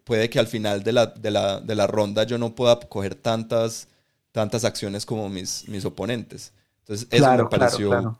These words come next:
Speaker 1: muy bacano.
Speaker 2: Ah, es interesante eso, sí, ese elemento que te hace pensar como la estrategia de esa manera. Me
Speaker 1: Exacto.
Speaker 2: gusta.
Speaker 1: Y es, el arte es bonito, es, en, en general es un juego chévere, es una reedición de un juego, eh,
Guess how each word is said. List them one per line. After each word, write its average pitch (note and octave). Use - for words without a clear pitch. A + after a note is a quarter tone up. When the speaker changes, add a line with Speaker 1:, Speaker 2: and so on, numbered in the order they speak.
Speaker 1:
muy G#2+
bacano. A2
Speaker 2:
Ah, E3+
es E3
interesante B2+
eso, B2
sí, C3
ese B2
elemento A#2
que C3
te C3
hace A#2
pensar A#2+
como C3
la B2
estrategia A2
de A#2
esa C3
manera. A2+
Me A#2
Speaker 1:
Exacto. -
Speaker 2:
gusta. A#2+
Speaker 1:
Y A#2
es, A2
el A2
arte G#2
es A2+
bonito, C3
es, B2+
en, C#3+
en C#3+
general C#3+
es D3
un E3
juego D#3
chévere, C#3
es A2+
una C#3+
reedición A2
de A#2
un C3
juego, C3
eh, G#2